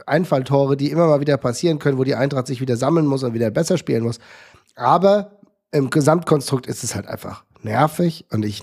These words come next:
find's insofern einfach nervig, weil wenn du auf den, ähm,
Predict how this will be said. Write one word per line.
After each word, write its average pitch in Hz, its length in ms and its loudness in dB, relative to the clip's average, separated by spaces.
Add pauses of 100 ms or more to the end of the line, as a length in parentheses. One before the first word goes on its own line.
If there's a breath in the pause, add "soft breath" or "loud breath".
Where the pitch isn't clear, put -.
find's 123 220 -2
insofern 143 400 2
einfach 131 240 0
nervig, 120 360 -2 (360 loud breath)
weil 123 280 4
wenn 123 160 2
du 117 360 -6
auf 110 220 -6
den, 101 360 2
ähm, 107 360 2